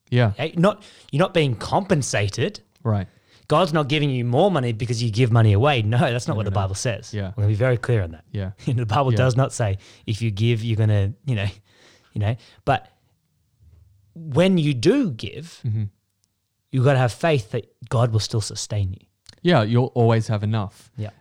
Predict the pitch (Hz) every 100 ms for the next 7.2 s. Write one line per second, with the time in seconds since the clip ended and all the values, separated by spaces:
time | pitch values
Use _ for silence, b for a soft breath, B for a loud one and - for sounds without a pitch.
0 | - 131 139 - 143 170 190 147 131 113
1 | - 110 117 127 131 113 107 110 101 101
2 | 101 107 101 110 107 101 101 101 101 98
3 | 98 95 - - 104 104 _ b b -
4 | 120 123 117 160 - 131 107 - - 139
5 | 123 131 110 110 101 - 113 113 104 101
6 | 98 98 95 110 151 120 107 - 107 98
7 | -